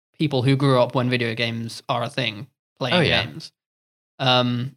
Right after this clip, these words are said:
Speaker 1: and the, the average age of a game, according to that study, is thirty-five as well, which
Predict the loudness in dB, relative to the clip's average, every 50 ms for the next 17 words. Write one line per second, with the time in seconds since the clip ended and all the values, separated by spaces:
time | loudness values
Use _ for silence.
0 | _ _ _ _ _ 2 2 4 4 4 2 4 4 4 6 4 4 2 2 0
1 | 2 4 4 4 2 0 0 0 0 0 0 -2 -4 -6 -8 -10 -6 -4 -4 -2
2 | -2 -2 -2 -2 -2 -2 -4 -6 -6 -6 -6 -8 -10 -6 -4 -4 -4 -4 -6 -6
3 | -4 -4 -4 -2 -4 -6 -8 -6 -6 -6 -6 -8 -10 _ _ _ -8 -6 -6 -6
4 | -10 -12